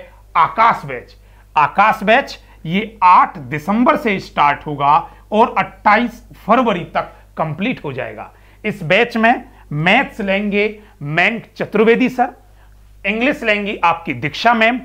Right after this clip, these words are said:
और मैं जितेश पाराशर कोर टेक्निकल फिजिक्स, आपका पार्ट फिजिक्स का टेक्निकल फिजिक्स लूंगा जितेश पाराशर। ये बैच इवनिंग में आ रहा है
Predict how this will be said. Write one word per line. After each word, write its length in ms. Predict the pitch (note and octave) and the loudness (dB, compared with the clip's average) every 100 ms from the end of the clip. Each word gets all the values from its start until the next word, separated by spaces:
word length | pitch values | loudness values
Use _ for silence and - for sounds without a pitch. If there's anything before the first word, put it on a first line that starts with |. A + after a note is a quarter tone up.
| - - - | -12 -16 -2
और 140 | D3 C#3+ | -2 0
मैं 340 | E3 B3+ C4 | 0 2 2
जितेश 440 | A3 A3+ G3 - - | -2 -2 -2 -2 0
पाराशर 400 | F#3 A3 - D3 - - - - - - | 4 2 2 -4 -4 -20 -20 -20 -8 2
कोर 240 | A#3 C4 - | 4 4 2
टेक्निकल 480 | A#3+ - G3+ F#3+ F#3 | 0 0 -2 0 -2
फिजिक्स, 520 | - F3+ F3 - - - - _ - - - | -2 -2 0 -2 -4 -20 -20 _ -20 -20 -2
आपका 320 | F3+ F#3 - G3 | 0 0 2 0
पार्ट 480 | - F#3 G#3 G#3+ | 2 2 2 0
फिजिक्स 380 | - F#3+ A#3 B3+ | -4 -2 -2 -4
का 160 | - E3+ | -2 -2
टेक्निकल 500 | - G#3 G#3+ G#3+ F3+ | -2 -4 -4 -4 -4
फिजिक्स 340 | - C#3+ D3 | -6 -10 -10
लूंगा 220 | D3 D3 C#3+ | -6 -4 -4
जितेश 420 | B2+ F3+ F3+ - | -4 -2 -4 -4
पाराशर। 460 | C#3 B2 - A2+ - - - - - - | -4 -4 -6 -14 -18 -20 -20 -20 -16 -2
ये 160 | G3 D#3+ | 0 2
बैच 500 | F#3 A3 C4 - - - - - - | 2 2 2 -2 -20 -20 -20 -12 -2
इवनिंग 400 | G#3 A#3 D#4 D4 | 0 4 4 4
में 100 | A#3+ | 4
आ 120 | G#3 | 4
रहा 120 | G3+ F#3+ | 4 2
है 200 | G#3 | 0